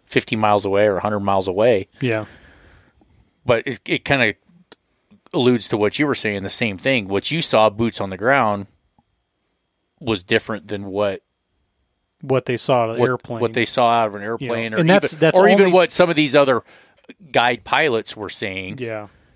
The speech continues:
Speaker 1: You know?
Speaker 2: You know, and all I'm saying, all I'm saying by that is, like, it's like to not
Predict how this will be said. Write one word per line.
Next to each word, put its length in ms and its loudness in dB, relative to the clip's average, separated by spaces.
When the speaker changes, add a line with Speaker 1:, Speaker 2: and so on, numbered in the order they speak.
Speaker 1:
You 140 -4
know? 340 -2
Speaker 2:
You 120 -12
know, 180 -14
and 160 0
all 240 6
I'm 140 4
saying, 340 2
all 200 6
I'm 120 2
saying 360 -2
by 180 0
that 320 0
is, 200 -2
like, 360 -4
it's 200 -6
like 160 -2
to 140 -2
not 420 2